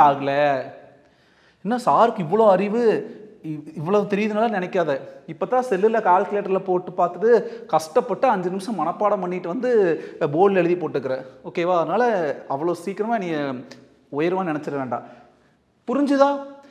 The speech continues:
Q dash irrational அப்படின்னா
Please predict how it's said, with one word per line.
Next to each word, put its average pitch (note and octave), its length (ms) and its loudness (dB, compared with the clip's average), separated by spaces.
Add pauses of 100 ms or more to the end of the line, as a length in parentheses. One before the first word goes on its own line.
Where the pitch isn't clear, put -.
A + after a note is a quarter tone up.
(380)
Q G#3+ 180 2 (100)
dash C4+ 300 8 (160)
irrational C4 720 6
அப்படின்னா D3 360 -2